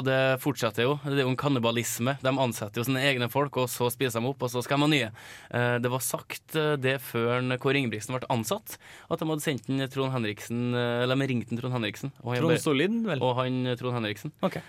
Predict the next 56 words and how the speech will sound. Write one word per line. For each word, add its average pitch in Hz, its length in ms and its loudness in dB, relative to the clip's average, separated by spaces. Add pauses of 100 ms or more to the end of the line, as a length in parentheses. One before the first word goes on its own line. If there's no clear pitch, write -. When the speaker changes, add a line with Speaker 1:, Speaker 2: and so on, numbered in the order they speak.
(160)
Speaker 1:
Og 123 140 2
han 131 160 2
hadde 127 280 0
bare 139 240 4
svart 113 300 0
med 117 180 2
å 113 400 2
slenge 120 200 0
på 113 120 2
røret, 120 180 0
for 139 100 -2
han 139 120 2
var 120 80 -2
forbannet 113 380 0
for 117 100 -2
at 107 120 -4
han 110 120 -2
har 107 80 -2
blitt 104 220 -4
degradert, 107 840 -4
eh, 110 220 2
tidligere. 113 380 -2 (320)
Så 180 180 0
det 123 220 2
som 135 100 0
skjer 123 160 -2
på 120 140 2
brakka - 400 -4
er 113 240 2
jo, 123 320 4
eh, 127 220 2 (120)
ikke - 480 -2
noe, 139 720 2
eh, 131 60 -2
særlig 131 420 0
bra, 160 220 2
og 147 80 -2
det 135 100 2
er 110 60 0
jo - 20 -2
ikke 117 160 -2
akkurat 110 160 -4
noe 180 100 4
nytt. - 440 -4 (400)
Eh, 123 260 2
Rosenborg 117 380 -2
er 110 180 2
jo 110 160 -2
ikke, 107 360 -10
eh, 113 480 0
i 127 80 0
nærheten 113 380 0
av 117 100 0
hva 110 160 0
de 113 240 2
eventuelt 104 320 -6